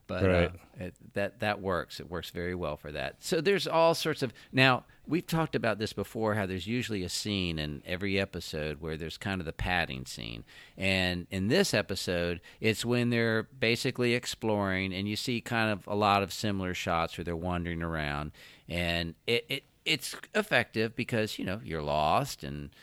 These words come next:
Speaker 1: you don't know, you're kinda lost in space, uh, but you don't
Speaker 2: Yes.
Speaker 1: know where you're going, and, you know, it's, it's just sort of, you may be going around in circles for all you know,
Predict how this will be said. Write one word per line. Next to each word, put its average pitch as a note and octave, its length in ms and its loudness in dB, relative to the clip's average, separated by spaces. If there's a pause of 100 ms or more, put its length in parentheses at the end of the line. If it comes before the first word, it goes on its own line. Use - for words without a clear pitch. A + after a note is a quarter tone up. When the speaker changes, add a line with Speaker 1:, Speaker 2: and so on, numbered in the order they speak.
(160)
Speaker 1:
you D#2+ 120 -6
don't D#2 320 -6
know, D2 520 -4
you're - 100 -20
kinda C#3 240 -2
lost G#2 300 0
in B2 80 -2
space, F#3 560 -6 (260)
uh, A#2 220 4
but A2 140 2
you A#2 120 8
don't C#3 180 6
Speaker 2:
Yes. - 20 0
Speaker 1:
know C3 280 8
where B2 200 2
you're C3+ 160 2
going, G#2+ 460 2
and, G2 300 0
you G2+ 140 -4
know, G2 220 0
it's, - 320 -6
it's F2+ 180 -12
just - 180 -6
sort G2+ 140 0
of, F#2+ 60 0
you G2 80 0
may G2 120 0
be G2+ 120 -2
going G#2+ 180 2
around G2+ 240 2
in F#2 100 -2
circles D3 400 -2
for F#2 220 -4
all E2+ 100 0
you D#2+ 140 -2
know, D2+ 260 -4